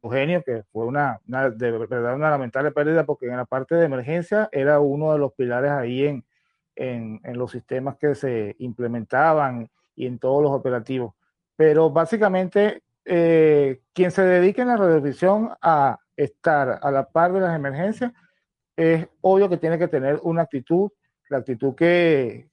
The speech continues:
que en primer, eh, plano debe tener un operador de emergencia, es una actitud psicológica coherente, José Manuel. Porque cuando tú tienes que llevar a,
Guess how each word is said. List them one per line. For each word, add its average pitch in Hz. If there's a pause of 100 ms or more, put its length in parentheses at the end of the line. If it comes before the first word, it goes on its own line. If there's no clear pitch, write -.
que 151
en 139
primer, 147
eh, 165
plano 160
debe 160
tener 151
un 156
operador 147
de 156
emergencia, 160
es 131
una 151
actitud 139
psicológica 139 (380)
coherente, 120 (120)
José 120
Manuel. 120 (320)
Porque 139
cuando 135
tú 135
tienes 170
que 170
llevar 143
a, 165